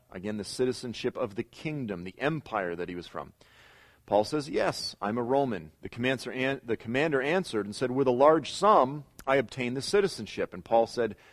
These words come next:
"But I was born a citizen." And then later Paul says, "I am a man, uh, I am a man which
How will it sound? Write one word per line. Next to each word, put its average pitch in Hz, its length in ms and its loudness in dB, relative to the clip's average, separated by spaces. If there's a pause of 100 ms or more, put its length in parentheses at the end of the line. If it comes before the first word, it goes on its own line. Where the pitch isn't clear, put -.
(180)
"But 107 140 2
I 120 80 6
was 120 200 0
born 120 360 -4
a 127 40 -6
citizen." 85 640 -8 (400)
And 104 120 -4
then 110 160 -2
later 117 200 4
Paul 104 300 4
says, 98 400 -2 (140)
"I 120 160 0
am 147 160 -2
a 127 80 -2
man, 98 520 -6 (720)
uh, 98 340 2
I 110 160 0
am 127 200 -4
a 127 80 -4
man 107 360 -4
which 110 300 -2